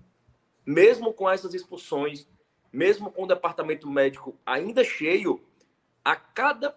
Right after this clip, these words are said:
retorno de jogador que o Dorival tem à disposição, por mais que seja no banco, a produção do time melhora exponencialmente, assim.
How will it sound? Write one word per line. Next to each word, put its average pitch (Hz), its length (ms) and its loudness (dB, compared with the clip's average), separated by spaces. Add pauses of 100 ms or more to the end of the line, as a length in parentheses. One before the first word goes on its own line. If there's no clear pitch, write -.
(140)
retorno 240 800 -2
de 214 120 -14
jogador 175 480 -4
que 160 100 -16
o - 20 -12
Dorival 151 360 -6
tem 147 140 -12
à 147 40 -10
disposição, 151 460 -8
por 156 120 -6
mais 165 180 0
que - 80 -16
seja 190 200 -2
no 196 140 2
banco, 165 600 -4 (880)
a - 20 -4
produção 202 360 0
do - 60 -8
time 196 220 -4
melhora 208 640 4
exponencialmente, 240 920 -8
assim. 98 280 -14